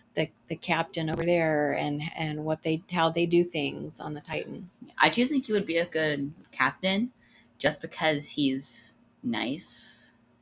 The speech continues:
Speaker 2: He's nice and he's actually willing to step in and help people, especially at this point in the series.
Speaker 1: He certainly showed really good leadership qualities in that last episode.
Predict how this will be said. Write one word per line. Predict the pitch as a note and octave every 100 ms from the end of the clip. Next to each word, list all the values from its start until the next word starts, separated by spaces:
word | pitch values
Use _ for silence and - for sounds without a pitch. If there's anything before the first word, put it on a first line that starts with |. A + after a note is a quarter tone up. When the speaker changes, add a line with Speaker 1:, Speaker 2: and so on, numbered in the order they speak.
| _ _ -
Speaker 2:
He's | - E3
nice | E3 D3+ - C#3+
and | C3+
he's | C#3+ C3+
actually | C3+ - C3+
willing | B2+ C3 B2
to | A2+ A#2 - _ _ _ _
step | - - C3+ D3
in | C3
and | B2 -
help | - - -
people, | F#3+ G3 A3+ A#3+ -
especially | - E3 E3 -
at | C3+
this | - -
point | C#3 -
in |
the | -
series. | - A#2 A#2 A#2 - - _ _
Speaker 1:
He | - G#3+
certainly | - - A#3+ - G3+
showed | F#3 - F3+ F3
really | F3+ F#3 F#3+
good | F3+ F3 -
leadership | F#3+ E3+ E3+ E3+ -
qualities | D#3 D3+ D3+ D3+ D3+ D#3
in | D#3
that | D3 -
last | C#3+ -
episode. | D3+ - - - -